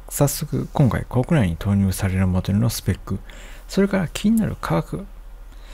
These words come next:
今回ベースがOppoのAシリーズがベースになっているということで、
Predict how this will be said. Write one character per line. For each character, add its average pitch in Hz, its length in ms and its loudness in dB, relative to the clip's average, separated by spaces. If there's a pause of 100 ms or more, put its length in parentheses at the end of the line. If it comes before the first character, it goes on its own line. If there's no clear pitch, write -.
(320)
今 220 140 6
回 110 140 2
ベ 135 180 4
ー 196 40 2
ス - 240 -2
が 180 220 0 (360)
Oppo 202 300 -2
の 87 180 -2
A 175 240 2
シ - 180 -4
リ 160 120 2
ー - 20 -2
ズ 87 80 -4
が 73 120 -4
ベ 127 180 0
ー 123 40 0
ス 110 120 -4
に 101 60 2
な 110 140 4
っ 117 40 -4
て - 160 -6
い - 20 -4
る - 80 -8 (100)
と - 80 -6
い 107 40 0
う 101 60 -2
こ - 120 -6
と 143 80 -2
で、 160 120 -2